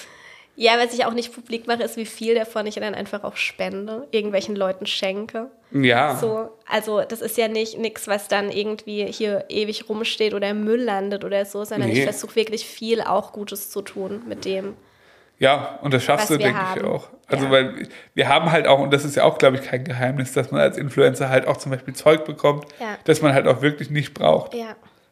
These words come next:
Speaker 2: Also, es ist einfach so. Und
Speaker 1: Ja.
Speaker 2: das, äh, gucken wir halt, dass wir dann wenigstens noch einigermaßen was Vernünftiges mit anstellen können.
Speaker 1: Ja.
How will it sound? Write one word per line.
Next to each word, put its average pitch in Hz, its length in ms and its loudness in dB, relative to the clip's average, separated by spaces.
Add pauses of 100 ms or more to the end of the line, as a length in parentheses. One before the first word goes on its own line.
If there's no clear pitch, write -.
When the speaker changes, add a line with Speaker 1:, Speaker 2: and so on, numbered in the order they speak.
Speaker 2:
Also, 131 220 4
es 131 80 -2
ist 165 140 2
einfach 147 280 2
so. - 200 -14 (720)
Und 143 180 0
Speaker 1:
Ja. 131 60 8
Speaker 2:
das, - 180 -8
äh, 80 120 -4
gucken 151 280 0
wir 139 80 4
halt, 135 140 2
dass 131 160 -2
wir 139 80 2
dann 131 160 4
wenigstens 131 400 0
noch 135 160 -4 (600)
einigermaßen 135 640 6
was 135 180 -2
Vernünftiges 135 500 -4
mit 151 80 -4
anstellen 151 400 -4
können. - 240 -10 (260)
Speaker 1:
Ja. 240 80 -12